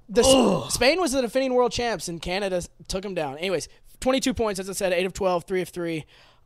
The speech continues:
Speaker 1: Um, but he said, "Coming off a tough year with my old squad, it was great to have a refresh with Canadian blood.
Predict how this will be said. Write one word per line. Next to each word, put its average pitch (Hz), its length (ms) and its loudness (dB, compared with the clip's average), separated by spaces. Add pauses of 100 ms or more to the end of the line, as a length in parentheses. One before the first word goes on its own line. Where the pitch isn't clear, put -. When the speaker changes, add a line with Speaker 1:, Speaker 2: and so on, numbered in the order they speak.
Speaker 1:
Um, 180 240 -2
but 156 100 -8
he 196 140 -2
said, 185 360 0
"Coming 233 320 -2
off 220 200 -2
a 175 80 -4
tough - 440 -8
year 185 240 -2
with 160 200 -6
my 151 160 -6
old 151 320 -6
squad, 156 400 -6
it 143 100 -6
was 143 160 -6
great 170 240 -6
to 160 80 -6
have 160 100 -6
a 147 80 -6
refresh 156 640 -8
with - 160 -16
Canadian 160 580 -8
blood. 123 500 -12